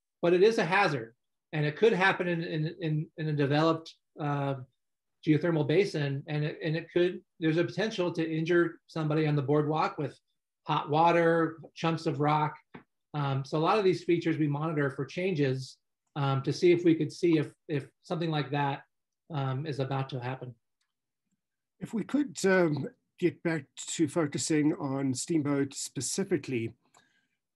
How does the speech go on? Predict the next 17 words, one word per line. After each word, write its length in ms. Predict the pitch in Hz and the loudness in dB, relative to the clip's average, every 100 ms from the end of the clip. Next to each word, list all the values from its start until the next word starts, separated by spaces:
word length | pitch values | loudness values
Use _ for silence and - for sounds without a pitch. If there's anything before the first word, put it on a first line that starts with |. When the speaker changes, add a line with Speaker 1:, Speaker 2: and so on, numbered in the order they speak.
| - | -2
Speaker 2:
in 640 | 170 175 190 185 190 247 - - | 2 4 4 2 0 -8 -12 -8
Mara 460 | 160 165 208 214 | -4 -2 0 4
Reed's 480 | 185 175 170 151 - | 6 6 4 0 -4
article, 800 | - 156 151 131 160 135 127 127 | -2 -2 -4 -4 -2 0 0 -2
um, 360 | 135 135 127 120 _ - _ - _ _ _ _ _ _ | 0 0 -2 -4 _ -20 _ -20 _ _ _ _ _ _
what's 200 | 127 123 | -14 -12
from, 160 | - 120 | -8 -8
from 160 | 143 | -6
the 60 | 123 | -6
Proceedings 520 | - - 156 151 131 | -6 0 2 4 2
of 60 | 139 | 0
the 80 | |
National 340 | 131 131 - 139 | -2 -4 -4 -4
Academy 340 | 143 135 135 | -4 -2 0
of 80 | 120 | -2
Science, 340 | - 139 131 - | -2 -2 -4 -6
Sciences, 680 | - 143 131 123 139 127 | -8 -4 -4 -2 -2 -4